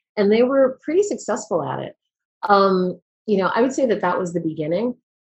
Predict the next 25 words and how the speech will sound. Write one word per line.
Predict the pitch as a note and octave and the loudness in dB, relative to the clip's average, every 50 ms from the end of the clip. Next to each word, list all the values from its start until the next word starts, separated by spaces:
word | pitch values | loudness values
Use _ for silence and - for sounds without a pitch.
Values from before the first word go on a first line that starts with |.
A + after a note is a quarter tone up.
| _ _ _ - | _ _ _ 0
Um, | G#3+ - F3 E3+ D#3+ E3 D#3+ D3+ - - _ _ _ _ _ - | 4 4 4 4 4 0 -2 -4 -8 -12 _ _ _ _ _ -4
you | G#3 F#3 F3 | 0 0 0
know, | E3 - - | 0 0 2
I, | F3 F#3+ G3+ G#3+ G#3 G#3+ - - | 2 4 4 4 2 0 -4 -4
I, | - G3 F#3+ | -2 -2 -2
as | - - G#3 F#3+ G3 | 0 0 0 2 2
a | F#3+ F#3 F3 E3+ E3+ - F#3 | 4 4 4 2 2 -4 -4
lifelong, | F#3+ F3+ F#3+ G3 - - G3 F#3+ F#3 F3+ F3 E3+ E3+ | -2 -2 -2 -2 -4 -2 0 2 2 2 2 0 -2
almost | - - G#3+ A3 G#3 F3 - - | -2 -2 -2 -2 -2 -2 -4 -4
lifelong | E3+ D#3+ D#3+ - - D#3+ D#3 E3 D#3+ | -6 -6 -4 -4 -4 -2 -2 -2 -2
Angelino, | D#3 D#3 D#3 D#3 E3 D#3 D#3 D#3 D#3+ D#3 D#3 - - | -4 -4 -4 -4 -4 -4 -2 -2 -2 -4 -4 -4 -2
I | F3+ | -2
remember | F#3 F#3 F#3 F#3 F#3 F#3+ G#3 G#3 G3 F#3 F3 E3 D#3+ D#3+ E3+ E3 | 0 0 0 0 0 0 0 2 4 4 4 4 2 0 -4 -4
going | F3 E3+ E3 E3 E3 D#3+ D#3 D#3 | -2 -2 -2 -2 -2 -4 -4 -4
into | D#3 D#3 D#3 D#3+ | -6 -6 -8 -10
downtown | D#3 D#3 D3 D3 D3 C#3+ - D#3 D3 C#3+ D3 C#3+ - | -12 -8 -8 -8 -10 -10 -14 -10 -8 -8 -8 -8 -6
for | - E3 D#3 | -6 -6 -4
very | D#3 D#3+ D#3 D#3 | -2 -2 -2 -2
specific | D3 - - _ F3 - - F3+ - E3+ - - _ | -4 -8 -18 _ -14 -10 -10 -6 -6 -6 -8 -8 _
purposes | D#3+ D#3 D#3 - D#3 - D#3+ D3+ C#3+ | -10 -10 -8 -10 -10 -6 -6 -6 -6
and | D#3 D3+ D3 D3 | -6 -6 -6 -6
getting | D3 D3 C#3+ C#3+ C#3+ C#3+ | -6 -8 -6 -6 -6 -6
the | C#3+ C#3+ - - | -8 -10 -10 -10
hell | E3+ E3 D#3+ | -10 -10 -8
out, | E3 F3+ F3 E3 - | -8 -8 -8 -8 -8